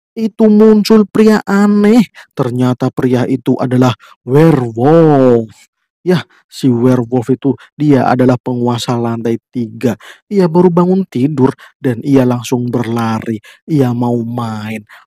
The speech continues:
Wanjir, jenderalnya kagak ada yang jelas ini, mama.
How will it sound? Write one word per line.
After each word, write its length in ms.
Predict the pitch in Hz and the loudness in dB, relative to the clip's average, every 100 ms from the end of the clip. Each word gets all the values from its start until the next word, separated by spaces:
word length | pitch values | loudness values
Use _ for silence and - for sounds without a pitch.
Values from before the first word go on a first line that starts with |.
| - | -6
Wanjir, 880 | 190 175 180 175 190 190 202 196 170 | -4 -4 -4 -4 -4 -2 -2 -2 -2
jenderalnya 640 | 160 160 147 156 156 151 | -2 -2 -2 -2 -4 -6
kagak 240 | 143 135 | -6 -6
ada 160 | - 143 | -6 -4
yang 320 | 143 147 139 | -4 -4 -2
jelas 560 | 143 139 135 135 135 - | 2 4 4 2 -2 -6
ini, 160 | 135 | -4
mama. 640 | 135 135 139 143 143 143 | -4 -4 -4 -4 -4 -4